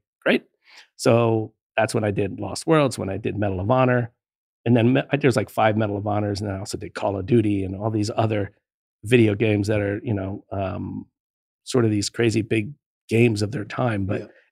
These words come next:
Speaker 1: at that time, I was just thinking, in the same way I was thinking, "How am I gonna get from video games to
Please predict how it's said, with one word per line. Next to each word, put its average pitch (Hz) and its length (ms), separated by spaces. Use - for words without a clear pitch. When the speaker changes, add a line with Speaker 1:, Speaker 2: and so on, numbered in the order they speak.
Speaker 1:
at 107 120
that - 200
time, 107 240
I 104 80
was 104 140
just - 220
thinking, 113 340
in 131 100
the 117 80
same 160 260
way 135 120
I 123 40
was 120 100
thinking, 123 240
"How 120 140
am 151 100
I 131 80
gonna 117 240
get 117 220
from 107 240
video 123 240
games 110 380
to - 140